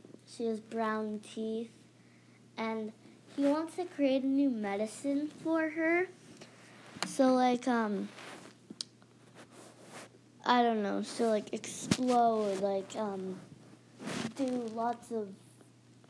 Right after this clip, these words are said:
I don't know, he just mixes a lot of stuff into a huge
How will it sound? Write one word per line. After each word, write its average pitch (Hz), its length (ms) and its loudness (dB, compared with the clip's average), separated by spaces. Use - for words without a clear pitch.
I 240 240 0
don't 202 220 -6
know, 190 180 -8
he 247 140 -10
just 240 240 -8
mixes 262 640 -2
a 285 80 -2
lot 262 320 0
of 262 100 0
stuff - 380 -6
into 247 400 -4
a 220 260 -2
huge 247 460 -8